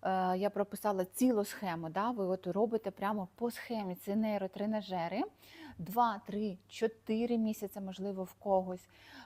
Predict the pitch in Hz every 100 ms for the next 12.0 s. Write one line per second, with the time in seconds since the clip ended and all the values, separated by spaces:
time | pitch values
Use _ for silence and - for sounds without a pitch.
0 | - - 180 170 185 208 220 208 220 214
1 | - 160 190 175 139 190 196 208 196 196
2 | - 226 220 - 196 - 247 180 175 -
3 | - 240 269 214 196 180 220 220 190 185
4 | 185 - 180 175 175 175 240 226 208 208
5 | 185 190 185 180 165 - 156 - - -
6 | - 190 233 214 180 175 180 330 359 320
7 | 285 285 262 247 233 208 - 254 262 214
8 | 226 254 254 190 180 175 170 165 170 175
9 | 175 170 151 139 - 254 - 262 254 -
10 | 285 240 180 160 160 160 - 160 160 170
11 | 156 165 170 151 165 170 175 226 349 214